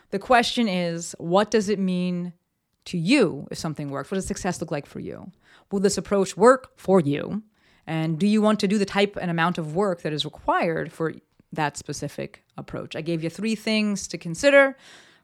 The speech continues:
All right, number one, trust your gut, use common sense. Number two, ask yourself, does this person have the same values as me? That's, and to my opinion, that's, you know, the most important thing. Number three, has this person helped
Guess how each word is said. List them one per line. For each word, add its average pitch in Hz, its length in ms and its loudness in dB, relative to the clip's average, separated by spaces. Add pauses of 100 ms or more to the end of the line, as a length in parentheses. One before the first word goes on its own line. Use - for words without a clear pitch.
(640)
All - 60 -10
right, - 180 -6
number 165 180 -4
one, 240 320 6
trust - 320 0
your 208 80 -2
gut, 220 280 6
use 196 180 -2
common 180 320 0
sense. 220 340 0
Number 170 200 -6
two, 196 340 -4
ask 220 300 2
yourself, 190 360 -6 (260)
does 220 280 2
this 220 180 0
person 196 480 -2
have 180 340 0
the 165 80 -4
same 165 400 -6
values 147 460 -6
as - 320 -12
me? 139 340 -16 (160)
That's, - 240 -16 (240)
and 175 120 -6
to 180 100 -8
my 165 160 -2
opinion, 160 240 -6
that's, 147 340 -10
you - 120 -14
know, 127 120 -12
the 147 80 -10
most 143 240 -8
important - 440 -12
thing. - 260 -16 (440)
Number 156 200 -8
three, 220 280 0
has 190 260 4
this 202 160 -4
person 180 400 -4
helped 170 260 -2